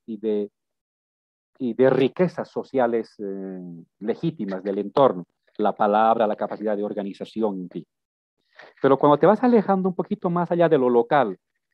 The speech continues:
y subes a un nivel intermedio, cuando tienes una, una asamblea de varias comunidades regionales todavía, no estoy hablando ni siquiera a nivel departamental, mucho menos nacional. Cuando ya vas avanzando a un nivel regional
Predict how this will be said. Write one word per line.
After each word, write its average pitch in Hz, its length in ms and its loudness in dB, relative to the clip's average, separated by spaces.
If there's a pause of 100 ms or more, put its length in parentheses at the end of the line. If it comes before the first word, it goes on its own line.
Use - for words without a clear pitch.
(420)
y 117 100 -16
subes 165 360 -6
a 151 60 -8
un 151 140 -8
nivel 151 280 -2
intermedio, 131 720 -2 (340)
cuando 117 240 -2
tienes 147 460 -4
una, 135 280 -2 (120)
una 143 240 -2
asamblea 131 680 0 (260)
de 120 100 0
varias 160 540 -2
comunidades 127 680 -2 (1300)
regionales 127 680 0
todavía, 104 420 -2
no 104 140 -4
estoy 120 220 -6
hablando 123 240 -4
ni 117 60 -6
siquiera 123 380 -8
a - 40 -12
nivel 117 220 -2
departamental, 104 760 -6
mucho 156 240 -4
menos 123 200 -4
nacional. 107 420 -6 (460)
Cuando 117 180 -6
ya 156 60 2
vas 196 140 2
avanzando 165 380 -2
a 165 40 -4
un 160 40 -4
nivel 156 340 -2 (240)
regional 139 680 0